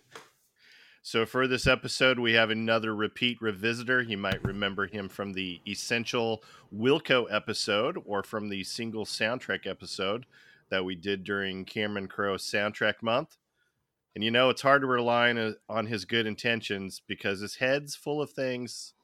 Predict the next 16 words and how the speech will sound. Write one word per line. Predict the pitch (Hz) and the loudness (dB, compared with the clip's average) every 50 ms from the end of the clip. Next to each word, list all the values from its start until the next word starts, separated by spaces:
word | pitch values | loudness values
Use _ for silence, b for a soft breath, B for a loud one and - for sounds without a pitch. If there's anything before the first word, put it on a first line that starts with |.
| _ _ _ _ _ _ _ _ | _ _ _ _ _ _ _ _
that | _ 131 123 | _ -6 -6
he | 117 - 143 135 | -4 -6 -6 -6
can't | 139 - 120 107 98 85 | -4 -2 -2 -2 -2 -4
mention. | 87 92 87 85 - - 82 82 92 98 _ b b b b b b _ | -10 -10 -10 -10 -10 -12 -12 -12 -14 -14 _ b b b b b b _
Please | - 147 143 135 131 | 2 2 2 2 4
welcome | 131 127 123 - - 120 | 4 4 4 4 0 -4
to | - 131 | -4 -2
the | 113 104 | -4 -4
podcast, | - - 120 107 107 101 - - 107 104 101 101 - - - - _ _ _ _ _ _ _ _ _ - | 0 4 4 4 4 4 2 2 4 4 4 2 -2 -6 -16 -18 _ _ _ _ _ _ _ _ _ -8
comedian | - 143 143 143 143 139 135 135 131 127 127 127 | -6 -2 0 0 2 2 2 2 4 2 2 0
and | - - 113 120 117 117 | -2 -4 -4 -2 -2 0
my | 117 113 | 0 0
brother | 107 107 110 107 101 92 104 101 95 | 0 2 2 2 2 2 0 -2 -2
from | - - 107 101 | -2 -6 -4 -4
another | 101 98 95 92 90 92 85 | -2 -2 -2 -2 -2 -4 -6
mother, | 90 87 85 82 87 85 85 82 80 87 | -6 -6 -6 -4 -4 -4 -6 -6 -8 -14